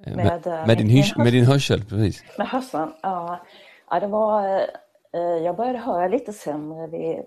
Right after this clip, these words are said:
Speaker 2: jag tror det var tvåtusen tolv som jag kom första gången till, eh, vårdcentralen. För mina barn hade sagt till mig, "Mamma, du hör inte." Så att, eh, jag kollade upp hörseln och, eh,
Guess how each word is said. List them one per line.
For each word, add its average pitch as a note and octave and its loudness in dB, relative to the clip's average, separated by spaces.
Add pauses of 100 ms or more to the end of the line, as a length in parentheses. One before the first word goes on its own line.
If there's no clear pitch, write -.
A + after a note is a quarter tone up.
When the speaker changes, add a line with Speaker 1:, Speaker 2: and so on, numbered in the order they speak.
(300)
Speaker 2:
jag E3 -12
tror - -8
det E3+ -6
var E3+ -8 (100)
tvåtusen F3 -6 (260)
tolv G#3 -2
som D#3+ -12
jag D#3 -10
kom D3+ -6 (120)
första E3 -6
gången D3 -8
till, - -10
eh, - -14 (580)
vårdcentralen. E3+ -6 (880)
För - -6
mina D#3 2
barn E3 2
hade D#3+ -8
sagt - -6
till C#3+ -6
mig, D#3+ -8
"Mamma, D#3+ -6
du E3+ -6
hör D#3 -8
inte." - -14 (200)
Så - -4
att, - -10
eh, D3+ 0 (280)
jag F#3+ -4
kollade B3+ 2
upp B3 -4
hörseln G#3 -6
och, - -16
eh, C#3+ -6